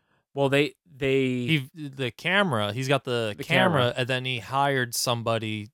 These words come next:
Speaker 1: To
Speaker 2: to
Speaker 1: translate it.
Speaker 2: Yeah,
Speaker 1: Yeah.
Speaker 2: to do the lip reading and then translate.
Speaker 1: But I just thought that was like, "Why would you go there?" And then, like, the guy is in there with, like, a crazy long lens camera. <laughs> He,
Speaker 2: Yeah.
Speaker 1: like,
Speaker 2: Well,
Speaker 1: and
Speaker 2: he's
Speaker 1: then
Speaker 2: a reporter.
Speaker 1: Yeah,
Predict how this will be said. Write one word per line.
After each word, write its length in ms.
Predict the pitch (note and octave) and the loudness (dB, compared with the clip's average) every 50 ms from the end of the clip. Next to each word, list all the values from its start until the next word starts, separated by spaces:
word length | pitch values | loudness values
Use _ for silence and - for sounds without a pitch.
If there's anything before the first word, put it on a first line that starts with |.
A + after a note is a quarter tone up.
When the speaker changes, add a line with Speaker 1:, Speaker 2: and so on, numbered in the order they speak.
| _ _ _ | _ _ _
Speaker 1:
To 120 | - - | -6 -4
Speaker 2:
to 60 | B2+ A#2+ | -2 0
Speaker 1:
translate 460 | A2+ C3+ B2 A#2 G#2+ F#2 F2+ F2 F2+ | 2 2 2 0 -2 -4 -8 -10 -10
it. 140 | F#2+ G2+ - | -10 -10 -8
Speaker 2:
Yeah, 400 | - B2+ C3 A#2 G#2+ G#2 G#2 A2+ - _ | -2 0 0 0 0 -4 -10 -12 -14 _
Speaker 1:
Yeah. 160 | C3+ B2+ C#3+ | -4 0 0
Speaker 2:
to 120 | C3 A#2+ | 0 0
do 220 | A2+ A#2 A2 C3+ C3 | -2 -2 -2 0 2
the 100 | C3 C3 | 2 4
lip 280 | C3 C#3 C3+ - - | 4 4 2 2 2
reading 340 | C3 C3 A#2+ A#2 A#2 A2 A2 | 0 2 2 2 2 0 -2
and 100 | G#2+ G#2 | -2 -4
then 140 | G#2 G#2+ G2+ | -6 -6 -6
translate. 760 | - B2 A#2+ A2+ A2+ A2 G#2 - F#2+ F#2+ F#2+ G2+ - - D#3 | -6 -4 -2 -2 -4 -4 -6 -8 -10 -12 -12 -14 -16 -8 2
Speaker 1:
But 300 | - D3 B2+ A#2 A#2 - - - - _ | 4 6 6 6 4 0 -6 -14 -18 _
I 140 | - - E3+ | -4 -2 2
just 200 | D3 D3+ C#3 - | 2 2 2 2
thought 140 | - C#3 A2+ | 0 2 2
that 120 | B2 A#2 A#2+ | 4 4 4
was 220 | A#2+ A#2+ A2+ G#2+ A2+ | 4 2 0 0 0
like, 280 | G#2+ G2+ G2 F#2+ - - - | 0 0 0 -2 -6 -12 -6
"Why 160 | - A#2+ A#2 C#3 | -2 0 2 2
would 180 | D#3+ D#3+ D3 | 2 0 0
you 80 | D3+ D3+ | -2 -2
go 240 | C3 B2+ B2+ C3+ C3 | 0 2 2 2 4
there?" 520 | A2+ G2+ G#2+ A#2 A2 G2 F#2 F#2+ A2+ - _ _ _ - | 4 4 4 6 6 4 2 0 -4 -8 _ _ _ -6
And 120 | C3+ B2 | -4 -2
then, 120 | B2 A#2 A2+ | -2 -2 0
like, 240 | A2 G#2+ G2 - _ _ | -2 -2 -4 -6 _ _
the 80 | - B2 | -12 -8
guy 380 | A2 A#2 G2+ G#2+ A2+ A#2 A2+ G2+ - _ | -4 -2 0 0 0 0 -2 -4 -8 _
is 160 | - C3+ G#2+ A#2 | -14 -12 -8 -8
in 100 | A#2 A2+ | -6 -4
there 160 | A2+ A2+ A2+ | -2 -2 -2
with, 140 | A2+ A2+ G#2 | 0 -2 -4
like, 120 | G2+ F#2+ | -4 -4
a 140 | G2 F#2 F2+ _ _ | -6 -8 -8 _ _
crazy 640 | - - B2 A2 G#2 A2 G#2+ A#2 A2 G#2+ G#2 G#2+ - _ _ _ | -12 -8 -6 -4 -4 -4 -4 -6 -6 -6 -6 -8 -12 _ _ _
long 380 | A2+ G#2 G2+ G2+ G#2 G#2 A2 A2 _ _ _ _ _ - | -10 -8 -6 -6 -6 -6 -8 -12 _ _ _ _ _ -12
lens 400 | A#2+ A2+ G#2 G#2 G#2+ G#2+ - - | -8 -6 -6 -6 -6 -8 -10 -12
camera. 560 | - - G2 G2 G2+ G2+ A2 A2 A2+ A#2 A#2 _ _ _ _ _ - | -12 -12 -10 -10 -8 -6 -4 -4 -4 -4 -6 _ _ _ _ _ -10
<laughs> 300 | E3 - - F#3+ E3 - | -10 -8 -6 -8 -6 -4
He, 120 | F#3 E3 - | -6 -6 -4
Speaker 2:
Yeah. 280 | - C3 A2+ G#2+ G#2+ | -2 0 0 2 0
Speaker 1:
like, 200 | A2 - - C#3+ - - - - - - - - B3 G#3+ - | 0 -4 -8 -12 -14 -16 -20 -20 -20 -20 -20 -20 -18 -4 0
Speaker 2:
Well, 100 | D#3+ D#3 | 2 4
Speaker 1:
and 80 | D3 | 4
Speaker 2:
he's 80 | D3 C#3+ | 6 4
Speaker 1:
then 40 | C#3+ | 4
Speaker 2:
a 40 | C#3+ | 2
reporter. 580 | C#3+ - - E3 E3+ F#3 D#3 D3 D3+ D3+ D3+ - - _ _ _ _ _ _ _ _ _ _ - | 2 4 4 4 4 4 4 2 2 0 -2 -8 -18 _ _ _ _ _ _ _ _ _ _ 2
Speaker 1:
Yeah, 340 | D3+ C3+ B2 A#2 B2 C#3+ | 4 4 6 4 4 2